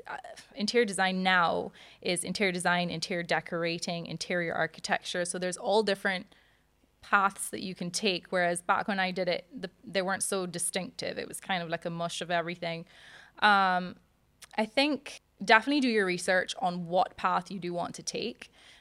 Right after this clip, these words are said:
Because again, as I said, it's not like you're having one singular path. They all kind of overlap, and you're working with people in all of the fields. So it's good to kind of know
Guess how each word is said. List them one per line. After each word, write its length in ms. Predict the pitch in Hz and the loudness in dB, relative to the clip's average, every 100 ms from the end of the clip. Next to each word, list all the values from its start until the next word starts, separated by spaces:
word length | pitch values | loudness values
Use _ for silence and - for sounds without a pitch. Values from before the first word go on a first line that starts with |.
| _ | _
Because 520 | 202 208 175 165 165 - | -6 2 2 2 -2 -2
again, 260 | 196 190 | 2 4
as 100 | 180 | 4
I 60 | 180 | 2
said, 300 | 175 180 175 | 2 0 0
it's 200 | - - | -2 -4
not 200 | 196 185 | -2 -2
like 180 | - - | -4 -6
you're 100 | 180 | -2
having 360 | 175 170 170 | -2 -2 -4
one 260 | 165 170 160 | -2 -2 -2
singular 460 | - 175 165 156 160 | -4 -4 -6 -6 -6
path. 260 | - 175 | -6 -8
They 120 | - - | -6 -4
all 240 | - 226 | 2 2
kind 240 | 226 202 | 2 -4
of 60 | 175 | -4
overlap, 540 | - 170 160 160 165 - | -6 -6 -4 0 0 0
and 140 | - 185 | -4 -4
you're 100 | 180 | 0
working 360 | 190 185 185 | 0 -2 -4
with 140 | 165 - | -8 -10
people 320 | 175 180 175 - | -8 -4 -6 -4
in 220 | 185 175 | -6 -6
all 280 | - 175 165 | -2 0 0
of 100 | 160 | -2
the 80 | 160 | -8
fields. 560 | - 165 165 226 285 | -8 -6 0 0 -2
So 120 | - 185 | -2 -2
it's 140 | - | 0
good 180 | - 208 | -2 -2
to 80 | 202 | -4
kind 300 | - 196 180 | -4 -4 -4
of 100 | 165 | -6
know 360 | 170 170 165 | -6 -4 -4